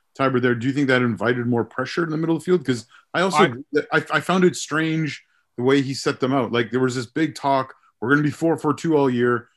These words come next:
Speaker 1: and in game three, it's not four four two, right?
Speaker 2: Yeah.
Speaker 1: They're, they're fitting players in, and I agree with you both that they could have,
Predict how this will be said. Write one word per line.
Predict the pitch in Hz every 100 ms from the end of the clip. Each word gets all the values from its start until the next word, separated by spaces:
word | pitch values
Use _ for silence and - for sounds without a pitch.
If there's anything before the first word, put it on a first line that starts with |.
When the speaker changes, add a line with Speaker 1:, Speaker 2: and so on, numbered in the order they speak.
| _ _ -
Speaker 1:
and | 123 123
in | 120
game | 143 139
three, | - 143
it's | 127 135
not | 117
four | 127 117
four | 120 110
two, | 120 117 80 _ _ _ _ _
right? | 110 131
Speaker 2:
Yeah. | 170 123 - -
Speaker 1:
They're, | 139
they're | 131
fitting | - 175 170
players | - 151 143 127
in, | 147
and | 135
I |
agree | 135 123 170
with | 127
you | 131
both | 113 156 143
that | 131 117 - _ _
they | 127
could | 123 - 180
have, | 170 139